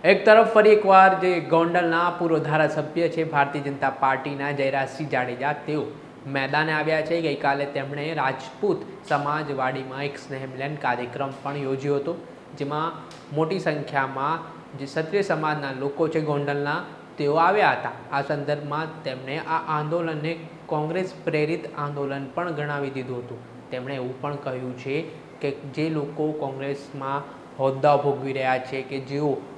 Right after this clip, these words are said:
ભૂતકાળમાં ચૂંટણી લડી ચૂક્યા છે તેવા ચહેરાઓ છે તે વક્તાઓ તરીકે સંમેલનોમાં જોવા મળે છે.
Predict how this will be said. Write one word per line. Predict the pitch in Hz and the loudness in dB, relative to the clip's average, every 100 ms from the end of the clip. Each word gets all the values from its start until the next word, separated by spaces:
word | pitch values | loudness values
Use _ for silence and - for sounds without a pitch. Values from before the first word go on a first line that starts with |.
| - 139 | -12 -4
ભૂતકાળમાં | 143 143 - 160 160 156 | -4 0 2 4 4 0
ચૂંટણી | 156 151 143 | -2 -2 -2
લડી | 139 135 131 | -2 -2 -4
ચૂક્યા | 131 - 131 127 | -8 -4 -4 -2
છે | 165 165 - | -4 -4 -4
તેવા | 143 139 147 | -2 2 0
ચહેરાઓ | 147 139 127 143 160 170 | 0 -2 2 6 6 4
છે | 156 - 160 175 - - | 0 -4 -4 -4 -6 -6
તે | 170 170 | -4 0
વક્તાઓ | 143 - - 156 151 | -2 -2 0 2 2
તરીકે | 143 143 139 - 165 190 - - - - | 0 -4 -4 -6 -8 -8 -14 -18 -18 -4
સંમેલનોમાં | 151 151 170 160 147 143 160 185 - - - 135 | -2 0 0 0 -2 0 -2 -2 -10 -14 -14 -4
જોવા | 156 160 151 | 2 4 2
મળે | 131 123 | 0 -4
છે. | 117 117 | -6 -8